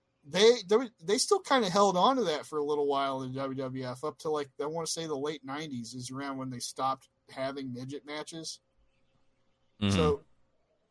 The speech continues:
Speaker 1: th-, this isn't, we're gonna see more of it later.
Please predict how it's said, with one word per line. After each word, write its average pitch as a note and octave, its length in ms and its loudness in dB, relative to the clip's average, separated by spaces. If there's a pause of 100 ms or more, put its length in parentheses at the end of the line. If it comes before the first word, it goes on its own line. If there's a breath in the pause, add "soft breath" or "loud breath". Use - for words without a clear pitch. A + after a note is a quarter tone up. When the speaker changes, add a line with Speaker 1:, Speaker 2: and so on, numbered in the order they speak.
(300)
Speaker 1:
th-, D3 200 -6
this E3+ 220 2
isn't, F3+ 300 0 (120)
we're E3 140 -2
gonna G3 160 6
see G3+ 200 2
more F#3 280 6
of D#3 160 4
it C#3 120 0 (320)
later. D3+ 520 0